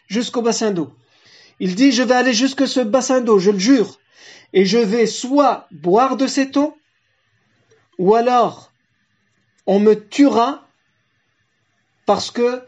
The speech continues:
je mourrai parce qu'on ne m'aura pas laissé boire de cette eau. Mais je ne reviendrai pas vivant si je n'ai pas bu de cette eau. » Et donc il va s'avancer vers, euh,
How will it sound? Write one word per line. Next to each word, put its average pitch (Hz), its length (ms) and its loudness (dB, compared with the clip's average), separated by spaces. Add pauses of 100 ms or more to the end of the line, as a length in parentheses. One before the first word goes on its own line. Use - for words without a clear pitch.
(840)
je - 160 0
mourrai 233 500 0
parce - 220 -6
qu'on 220 140 -2
ne 214 40 -2
m'aura 196 240 0
pas 233 120 0
laissé 208 260 -2
boire 180 240 -2
de 170 80 -4
cette 170 240 -6
eau. 156 80 -4
Mais 190 140 2
je 190 100 2
ne 196 140 4
reviendrai 202 580 2
pas 285 220 2
vivant 247 400 0 (340)
si 233 220 -4
je 214 80 0
n'ai 214 140 4
pas 233 140 0
bu 196 160 -2
de 170 60 -8
cette - 280 -6
eau. » 135 120 -16 (1120)
Et 214 80 2
donc 302 220 0
il 247 100 -2
va 240 100 -2
s'avancer 277 520 0
vers, 233 220 -2
euh, 208 340 -2